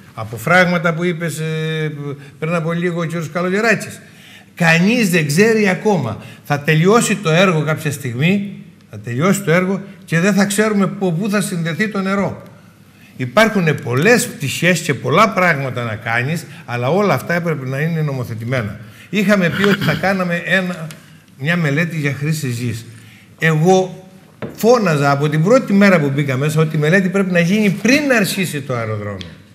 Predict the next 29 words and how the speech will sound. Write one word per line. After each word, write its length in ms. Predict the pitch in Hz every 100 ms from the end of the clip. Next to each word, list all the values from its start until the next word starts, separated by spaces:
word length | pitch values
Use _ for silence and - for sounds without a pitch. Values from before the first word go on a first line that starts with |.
| _ _ -
Δεν 280 | 135 156 269 294
μπορεί 180 | 285 262 240
να 100 | 208
λες 220 | 196 -
χρήση 300 | 175 175 -
γης 360 | 147 147 156 - - -
και 120 | 151
να 100 | 156
έχει 200 | 160 143
αρχίσει 320 | 135 - 143
το 100 | 139
αεροδρόμιο 440 | 131 127 139 135 123 -
ή 60 | 175
να 120 | 185
τελειώνει 520 | 180 170 165 180 160 127
και 100 | 143
να 100 | 135
πας 180 | 143 131
να 100 | 120
κάνεις 220 | 131 123 120
μελέτες. 420 | 123 117 107 95 - _ _ _ _ _ - - -
Και 120 | -
η 160 | 190 185
μελέτη 640 | 170 156 170 214 202 160
η 60 | 147
οποία 480 | 139 - 196 160 - - -
είχαμε, 380 | 196 170 156 143
και 120 | 135
το, 280 | 139 139